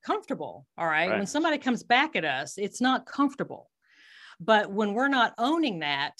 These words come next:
Speaker 1: that we're not personalizing, we're not making it about us,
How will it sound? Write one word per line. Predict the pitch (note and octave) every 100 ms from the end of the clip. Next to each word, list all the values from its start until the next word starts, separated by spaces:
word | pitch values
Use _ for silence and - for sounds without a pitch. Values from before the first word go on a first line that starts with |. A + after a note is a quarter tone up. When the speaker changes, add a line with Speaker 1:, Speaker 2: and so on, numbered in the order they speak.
| - _ _ F3+
Speaker 1:
that | G3 F#3+ -
we're | G3+ A#3
not | A#3 G#3 -
personalizing, | - D4+ - F#3 E3 D#3 D3 E3
we're | F#3+
not | G#3+ G#3
making | A#3 A3+ G#3+
it | F#3+
about | F3+ E3 -
us, | D4 B3+ C3+ - -